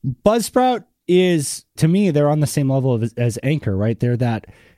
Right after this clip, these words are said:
entry-level to growth potential hosting platform. And I think that that's really cool. And they're able to capture so many interested podcasters without offering monetization.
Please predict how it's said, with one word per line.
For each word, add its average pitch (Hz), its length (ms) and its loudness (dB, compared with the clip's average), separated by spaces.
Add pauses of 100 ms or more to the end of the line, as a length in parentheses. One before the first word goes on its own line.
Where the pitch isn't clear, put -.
(120)
entry-level 151 600 2
to - 160 -2
growth 113 400 0
potential 120 760 -2
hosting 185 380 0
platform. - 540 -10 (420)
And 131 120 0
I 135 80 0
think 127 180 -2
that 131 140 0
that's 120 220 -2
really 110 180 2
cool. 185 260 0
And 139 140 0
they're 135 120 0
able 147 280 0
to 135 80 0
capture 135 480 -2
so - 280 -2
many 131 280 2
interested 117 580 -2
podcasters 101 800 -2
without 110 400 0
offering 104 340 0
monetization. 98 760 2